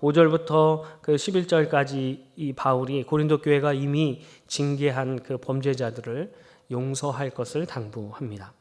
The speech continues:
고린도 후서 전에 보낸 눈물의 편지를 통해서 고린도 교회의 성도들은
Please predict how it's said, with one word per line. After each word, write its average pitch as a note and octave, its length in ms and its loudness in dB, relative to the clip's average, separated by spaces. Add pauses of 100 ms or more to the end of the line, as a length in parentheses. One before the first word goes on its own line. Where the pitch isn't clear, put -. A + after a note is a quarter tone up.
(1300)
고린도 D#3+ 440 8
후서 F3 760 2 (680)
전에 D3 340 0
보낸 C3+ 340 -2
눈물의 C#3+ 580 0 (240)
편지를 D#3+ 380 -4
통해서 C3+ 420 -4
고린도 C#3 480 -2
교회의 A#2+ 440 -4
성도들은 C3 720 -4